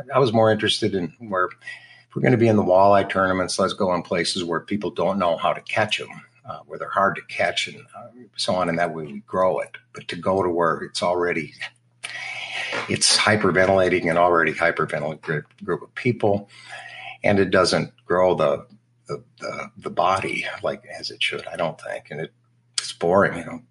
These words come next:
For me, as a kid, we had to have the freezer full of walleyes before we could fish muskies, so I looked at 'em as a form of punishment.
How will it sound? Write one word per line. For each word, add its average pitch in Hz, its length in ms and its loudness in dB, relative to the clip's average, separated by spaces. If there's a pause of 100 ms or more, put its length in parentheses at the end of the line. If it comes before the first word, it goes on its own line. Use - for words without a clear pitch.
(160)
For 80 100 -4
me, 104 340 4 (380)
as - 180 -2
a - 80 -4
kid, 113 400 2 (1600)
we 101 100 4
had 104 200 4
to 104 100 6
have - 420 2
the 101 80 4
freezer 107 400 4
full 98 240 2
of 90 60 4
walleyes 104 640 6
before 92 560 0
we 92 160 0
could 87 200 -6
fish 90 240 -2
muskies, 104 440 2
so 87 240 2
I 92 100 4
looked 101 280 2
at 92 160 4
'em 92 100 2
as 85 140 -2
a - 80 -6
form 104 280 4
of 82 160 -2
punishment. - 580 0